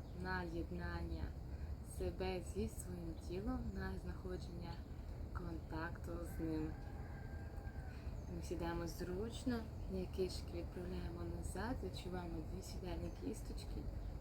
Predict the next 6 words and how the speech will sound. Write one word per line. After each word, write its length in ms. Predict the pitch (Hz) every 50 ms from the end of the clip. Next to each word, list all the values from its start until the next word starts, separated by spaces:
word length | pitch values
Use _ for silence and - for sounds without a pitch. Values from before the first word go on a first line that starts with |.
| - - - - - - - - - - - - 175 170
розслабляємо 680 | 175 175 - 175 180 170 170 175 175 170 170 165 165 165 160 - -
пах. 360 | - 165 170 170 185 202 233 233 - - - - - -
Ти 80 | 233 240
можеш 360 | 233 208 185 175 165 170 -
сидіти 500 | - - 180 160 - 175 175 - - 165 - - - - - - - - - - - -
по-турецьки 1000 | 160 151 - - 180 175 170 175 190 214 233 226 - - - - - 220 208 202